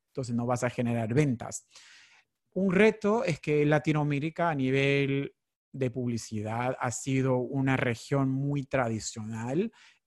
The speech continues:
al, respectamen-, re-, respecto a sus inversiones publicitarias, donde la televisión ha sido rey por años, o sea, por décadas, de hecho. Radio también juega un papel muy importante,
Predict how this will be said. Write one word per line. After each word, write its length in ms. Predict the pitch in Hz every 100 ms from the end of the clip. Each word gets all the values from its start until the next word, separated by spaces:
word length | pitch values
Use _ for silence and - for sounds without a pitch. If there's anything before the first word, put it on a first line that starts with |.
| -
al, 200 | 131 127
respectamen-, 920 | 135 127 123 117 135 127 127 120 123 -
re-, 300 | 135 - 123
respecto 480 | 127 - 127 -
a 80 | 131
sus 340 | - 135 120 -
inversiones 500 | 127 120 - 131 120
publicitarias, 760 | 110 104 98 110 113 113 107
donde 640 | 110 123 127 127 127 123 117
la 120 | 131
televisión 840 | 117 120 117 120 - 147 147 151 135
ha 60 |
sido 300 | 120 131 120
rey 500 | 113 113 131 143 151 - _ _ _
por 200 | - 107
años, 580 | 113 110 92 85 85 -
o 60 | 101
sea, 340 | - - 90
por 180 | - 95
décadas, 380 | 127 113 101 101
de 120 | 117
hecho. 360 | - - 110 - - - - - _ _ -
Radio 640 | 104 104 120 127 123 127 127
también 340 | 120 120 127
juega 280 | - 131 131
un 80 | 131
papel 360 | 117 127 123
muy 180 | 123 120
importante, 1000 | 117 117 120 110 110 147 143 127 95